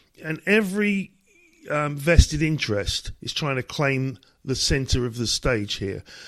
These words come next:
Fracking. Fracking should be widespread across Europe,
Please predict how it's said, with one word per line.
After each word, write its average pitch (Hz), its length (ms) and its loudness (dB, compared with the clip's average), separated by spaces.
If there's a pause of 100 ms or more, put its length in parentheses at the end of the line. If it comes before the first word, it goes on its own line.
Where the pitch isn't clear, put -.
(120)
Fracking. 123 640 0 (140)
Fracking 175 500 0
should 123 260 -6
be 120 560 -4
widespread 147 540 0
across 120 360 -2
Europe, 135 380 0